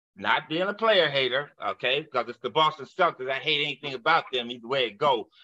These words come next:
But again, just talking about the responsibility of wanting and receiving a max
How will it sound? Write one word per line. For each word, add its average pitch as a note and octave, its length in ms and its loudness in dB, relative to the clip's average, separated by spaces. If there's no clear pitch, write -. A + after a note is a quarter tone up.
But C#3+ 120 0
again, D3 400 0
just E3 240 0
talking E3+ 240 2
about C#3+ 260 0
the C3 60 -10
responsibility C3 1000 -2
of A#2+ 280 0
wanting C3+ 640 0
and C3 180 0
receiving B2 880 -6
a F#2 120 -6
max B2 400 -4